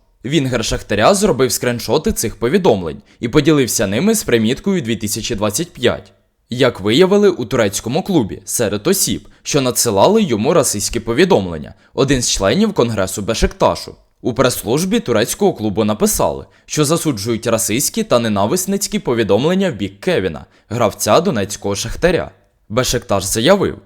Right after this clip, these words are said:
що цей кричущий інцидент виявив відсутність цінностей клубу в члена Конгресу, та додали, що розпочали дисциплінарне провадження, щоб виключити його з клубу. «Наш клуб та наші віддані вболівальники Бешикташа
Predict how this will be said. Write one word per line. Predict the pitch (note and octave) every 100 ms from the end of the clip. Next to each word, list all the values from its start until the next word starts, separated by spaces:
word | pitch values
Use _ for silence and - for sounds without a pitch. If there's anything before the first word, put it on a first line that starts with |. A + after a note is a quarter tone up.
| _
що | - -
цей | - A2
кричущий | - F3 - C#3 - A2+
інцидент | G#2+ A2+ G2 B2 G#3+
виявив | G#3 C#3 A#2+ A2 G#2+
відсутність | D#3 - B2+ G#2+ G#2+ -
цінностей | C3 A2 G#2 A2+
клубу | G2+ G#2+ F3 A#3
в |
члена | - A2+ G2+ G2
Конгресу, | G2 E3 G3+ C3+ D#2+ - - _ _
та | A2
додали, | A2 A#2 F#3 E3+ - - _
що | - D3+
розпочали | C#3+ - C#3+ F#3+ F3+ G#2+
дисциплінарне | G#2 - A2 A#2+ A2 G2 G#2+
провадження, | G#2 G3+ F3 F#2 - E2+ - _ _
щоб | - B2
виключити | G#2 A#2 F#3+ G#3+ A3 G#3
його | E3 A#2 F#2+
з | -
клубу. | - G3 C3 - - _ _
«Наш | B2+ B2 -
клуб | - B2 F#3+ -
та | C3
наші | F#2 D3+ - A3+
віддані | G#2 C#3 F#3+ F#3+
вболівальники | D#3+ A#2+ A2+ G#2 G2+ G#2 A2+
Бешикташа | G#2+ - G#3+ - E2+ -